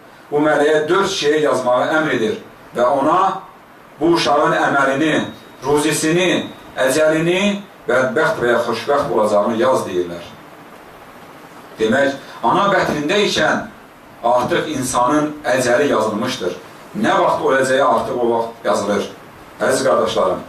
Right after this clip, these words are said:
hər bir müsəlman tez-tez ölümü yada salmalıdır. Əgər hər bir müsəlman ölümünü yada salarsa,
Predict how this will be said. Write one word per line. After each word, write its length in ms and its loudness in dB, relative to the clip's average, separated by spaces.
hər 300 2
bir 180 0
müsəlman 520 2
tez-tez 440 0
ölümü 280 0
yada 240 2
salmalıdır. 680 0
Əgər 280 2
hər 240 2
bir 180 -2
müsəlman 560 2
ölümünü 340 2
yada 260 2
salarsa, 720 2